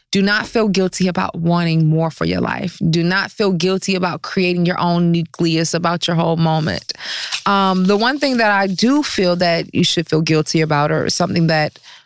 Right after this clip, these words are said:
really needs some work, is that there is a lot of miscommunication in this relationship,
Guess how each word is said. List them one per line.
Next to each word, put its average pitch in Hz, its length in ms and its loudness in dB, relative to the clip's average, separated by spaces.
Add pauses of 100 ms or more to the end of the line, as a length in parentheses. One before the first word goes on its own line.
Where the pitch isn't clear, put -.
(520)
really 202 260 2
needs 196 220 0
some 170 240 2
work, 226 240 2
is 185 100 0
that 185 160 0
there 247 160 0
is 440 100 0
a 427 60 0
lot 294 220 2
of 262 60 2
miscommunication 254 880 0
in 226 80 2
this 220 180 0
relationship, 196 880 0